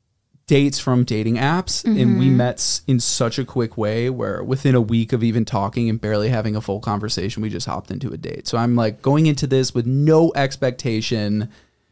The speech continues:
Speaker 1: but your pictures were very well put together. You were beautiful. And so I was sitting there waiting for you at the table, and you walk up. And I remember my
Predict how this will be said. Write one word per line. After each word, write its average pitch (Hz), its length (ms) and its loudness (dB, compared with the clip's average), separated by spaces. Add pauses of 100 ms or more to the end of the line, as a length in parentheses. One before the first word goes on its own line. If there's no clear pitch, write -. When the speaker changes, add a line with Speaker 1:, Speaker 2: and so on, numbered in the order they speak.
Speaker 1:
but 120 100 -2
your 123 140 4
pictures 139 580 2
were 113 120 0
very 123 360 2
well 127 180 4
put 127 180 -2
together. 110 440 0
You 107 140 -2
were 113 120 0
beautiful. 110 880 0 (380)
And 120 120 -4
so 127 540 4 (480)
I 127 60 4
was 127 120 2
sitting 147 300 2
there 156 140 4
waiting 117 300 2
for 127 160 -4
you 123 400 2 (200)
at 120 200 -2
the 160 60 -2
table, 120 500 2
and 120 180 0
you 123 180 -4 (160)
walk 120 380 -2
up. 117 320 2 (760)
And 127 100 2
I 127 80 6
remember 156 460 4
my 135 240 2